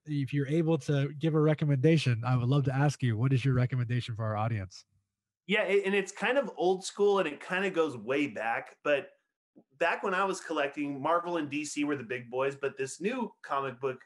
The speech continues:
Speaker 2: group, Image Comics, started sprouting up, and it was all about Spawn. And, like, I was pretty obsessed, obsessed with Spawn for a little while. Like,
Speaker 1: Yeah.
Speaker 2: I had every single ep-, issue up through, like, a hundred of Spawn. So,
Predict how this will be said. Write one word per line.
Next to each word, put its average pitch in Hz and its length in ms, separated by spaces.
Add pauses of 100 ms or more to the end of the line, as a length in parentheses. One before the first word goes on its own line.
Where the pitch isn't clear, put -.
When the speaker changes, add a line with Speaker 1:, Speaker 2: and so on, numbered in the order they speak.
(580)
Speaker 2:
group, 135 300
Image 139 320
Comics, 196 460
started 127 360
sprouting 123 440
up, 113 200
and 131 80
it 135 60
was 139 160
all 143 180
about 147 280
Spawn. 127 640
And, 139 160
like, 131 280 (260)
I 180 120
was 170 140
pretty 180 280
obsessed, 156 420 (140)
obsessed 156 440
with 139 140
Spawn 151 440
for 135 100
a 131 100
little 131 200
while. 123 360
Like, 123 220
Speaker 1:
Yeah. 110 200 (180)
Speaker 2:
I 160 120
had 151 280
every 180 360
single 170 480 (200)
ep-, 165 240 (120)
issue 175 360
up 170 200
through, 175 140
like, 160 160
a 151 100
hundred 160 380
of 143 140
Spawn. 143 440 (240)
So, 160 400